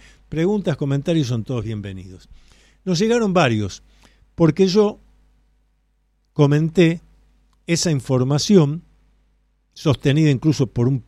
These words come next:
por el Premio Nobel de Física del año dos mil veinte, diciendo, se hicieron unos hallazgos astronómicos que nos hacen pensar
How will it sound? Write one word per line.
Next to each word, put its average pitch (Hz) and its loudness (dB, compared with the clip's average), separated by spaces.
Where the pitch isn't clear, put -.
por 120 -6
el 107 -4
Premio 151 2
Nobel 135 0
de 120 -4
Física 127 -2
del 113 0
año 127 2
dos 113 2
mil 165 0
veinte, 147 0
diciendo, 208 -4
se - -16
hicieron 208 -6
unos 208 -6
hallazgos 196 -2
astronómicos 165 -2
que 170 -8
nos 165 -4
hacen 226 -6
pensar 185 -2